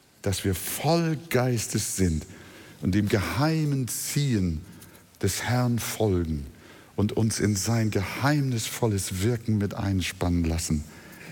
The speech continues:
damit Verlorene gerettet werden. Der Heilige Geist will uns Christen in sein Heilshandeln, in das Heilshandeln des Heiligen Geistes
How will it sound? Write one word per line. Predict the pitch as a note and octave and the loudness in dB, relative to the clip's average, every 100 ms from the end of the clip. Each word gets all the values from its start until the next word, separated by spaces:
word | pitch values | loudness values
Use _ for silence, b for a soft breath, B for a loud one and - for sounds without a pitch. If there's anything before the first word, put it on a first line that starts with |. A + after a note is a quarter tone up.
| B | B
damit | F#2+ A2+ A2 | 4 4 2
Verlorene | - G#2+ G#2+ A2+ C#3+ C#3+ C3+ A#2 A#2+ | 0 2 2 2 0 0 0 -2 -2
gerettet | A2 A2 G#2 G2+ F2+ - | 0 -2 -2 -2 -4 -4
werden. | E2+ E2 | -2 0
Der | G2 F2+ | 0 0
Heilige | C#3+ E3+ C#3+ C#3 B2 - | 0 0 0 -2 -4 0
Geist | F3 F3 - - - B B B B B B | 0 0 -6 -12 -16 B B B B B B
will | - A#2 - - | 2 2 2 0
uns | F#3+ G3+ G3 - - | 0 2 0 -4 -6
Christen | - C3+ F#3 E3+ - - G2+ F2 B B B B B B B | -4 0 0 0 -4 -2 0 -2 B B B B B B B
in | - C3+ C3+ C3 A#2 B B B | 0 2 2 0 -2 B B B
sein | F#2+ F#2 C3 F3+ F3 F3 D#3+ - - | -4 0 2 2 2 0 -2 -4 -2
Heilshandeln, | C3 E3 D#3+ D3 C#3 - - - D3 C#3+ B2+ G2+ F2+ D#2 C#2+ B B B B | 2 2 2 2 0 -2 -6 -4 0 0 2 2 0 -2 -6 B B B B
in | - | -4
das | G2 - - | -2 -2 -2
Heilshandeln | D#3 F3+ E3 D3+ - - D3+ D3+ C3 | 0 2 0 -2 -6 -2 0 2 0
des | B2 A#2 - | 0 -2 -2
Heiligen | C#3+ C#3 A#2+ A2+ A2+ | 0 2 0 0 0
Geistes | - B2+ G#2+ - F#2+ - | 2 2 0 0 -2 -2